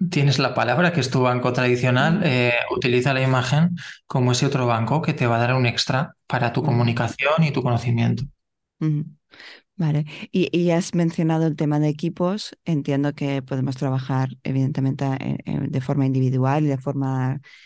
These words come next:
Speaker 2: de equipo, em, pero ¿funciona con cualquier tipo de persona? Es decir, ¿hace falta que sea una persona muy visual? ¿Hace falta que sea una persona creativa? ¿Podemos trabajar con cualquier tipo de persona?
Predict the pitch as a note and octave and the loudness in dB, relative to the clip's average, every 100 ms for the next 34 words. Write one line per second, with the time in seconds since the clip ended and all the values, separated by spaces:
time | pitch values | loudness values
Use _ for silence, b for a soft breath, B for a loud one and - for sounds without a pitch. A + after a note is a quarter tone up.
0 | B - D3+ D3 D3 E3 G#3+ B B B | B -8 -8 -4 -4 -2 -4 B B B
1 | - - D#3+ D3 D3 C#3+ C#3 C#3 C3+ C3+ | -8 -2 0 2 2 2 2 2 2 -2
2 | C3 B _ G#3+ F#3 - F3 G3+ A3 B3 | -6 B _ -2 -2 -2 -2 0 -2 -2
3 | G3+ F#3 D3+ D#3 C#3+ D#3 C#3 D3 C#3+ C#3 | -2 -2 -2 -4 -4 -4 -2 -2 -2 -6
4 | - E3 G3 F#3+ D#3 - D3 C3 B B | -2 0 0 -2 -4 -2 -2 -2 B B
5 | B B B _ _ _ _ - E3 E3 | B B B _ _ _ _ -6 -2 -2
6 | D#3+ C#3+ A#2+ - C#3+ C3+ C3 C#3 C#3 C#3+ | -2 -4 -6 -4 -4 -4 -4 -2 0 0
7 | C#3+ C3+ - F#3+ G#3+ A3 E3+ D#3 D#3+ C#3 | -2 -4 -2 0 2 0 -2 -2 -2 -2
8 | D3 D3 D#3 D3 D3 - D3+ D3 E3 E3 | -2 -2 0 -2 -2 -2 -2 0 -2 -2
9 | E3 F#3+ F3+ F#3+ B B B B _ F3+ | 2 2 2 -2 B B B B _ -2
10 | F3 F3 E3 D3+ D3+ D#3 D3 D3 D3+ D3 | -2 -2 -4 -2 -2 -2 -2 -2 -2 -4
11 | E3+ D#3+ C#3 C3+ C3+ - D#3 A3+ | -4 -2 -2 -2 -6 -6 -6 -6